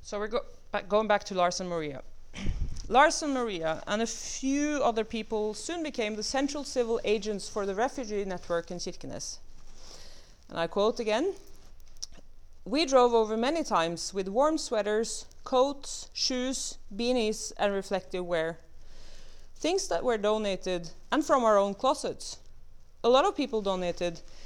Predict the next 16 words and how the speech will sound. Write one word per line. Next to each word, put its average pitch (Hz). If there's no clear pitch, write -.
It 240
almost 330
became 240
an 226
obsession 240
to 233
drive 226
over, 185
and 208
in 320
the 294
end 233
we 233
almost 220
went 185
daily. 180